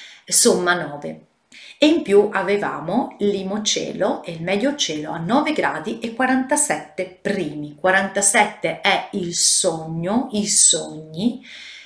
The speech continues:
quelli che portano a delusione e quindi le illusioni, e quindi poi nove che è la chiusura, estrarre il succo. E, mm, allora, quello che,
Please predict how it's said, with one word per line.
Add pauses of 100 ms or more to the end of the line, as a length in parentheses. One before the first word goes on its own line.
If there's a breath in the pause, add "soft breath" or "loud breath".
(100)
quelli
che
portano
a
delusione
e
quindi
le
illusioni, (380 loud breath)
e
quindi
poi
nove
che
è
la
chiusura,
estrarre
il
succo. (840 loud breath)
E,
mm, (100)
allora, (420)
quello
che,